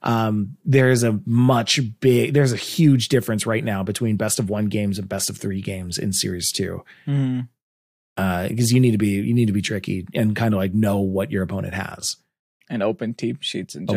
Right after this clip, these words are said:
Speaker 2: general,
Speaker 1: team sheets.
Speaker 2: too.
Speaker 1: Yeah, that helps that.
Speaker 2: That, that, that's the thing. This is the reason why I think Fluttermane is going to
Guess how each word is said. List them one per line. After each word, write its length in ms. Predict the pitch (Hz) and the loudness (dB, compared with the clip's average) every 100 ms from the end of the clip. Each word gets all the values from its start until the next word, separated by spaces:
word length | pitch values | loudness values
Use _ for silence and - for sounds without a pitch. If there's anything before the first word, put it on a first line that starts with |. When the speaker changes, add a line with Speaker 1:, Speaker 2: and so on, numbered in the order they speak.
| 110 | -2
Speaker 2:
general, 160 | 120 107 | -4 -6
Speaker 1:
team 220 | - 123 | -6 -6
sheets. 160 | 123 127 | -6 -6
Speaker 2:
too. 60 | - | -8
Speaker 1:
Yeah, 200 | - - | -10 -10
that 160 | 107 95 | -6 -4
helps 280 | - - | -6 -6
that. 200 | - - | -8 -2
Speaker 2:
That, 240 | 160 - 143 | 0 0 0
that, 180 | 139 - | 0 2
that's 200 | 175 175 | 0 0
the 80 | |
thing. 400 | 151 143 139 131 | -2 0 0 -2
This 160 | 151 151 | -2 0
is 80 | 175 | 2
the 260 | 143 127 | 0 0
reason 280 | 127 127 123 | 0 2 2
why 160 | 117 117 | 0 0
I 40 | |
think 220 | 113 113 | -2 -4
Fluttermane 520 | - 117 117 117 117 117 | -2 0 0 -2 -2 -4
is 140 | 113 | -6
going 400 | - 117 117 120 | -6 -4 -4 -6
to 680 | - 120 110 104 92 82 | -6 -4 -4 -2 -4 -4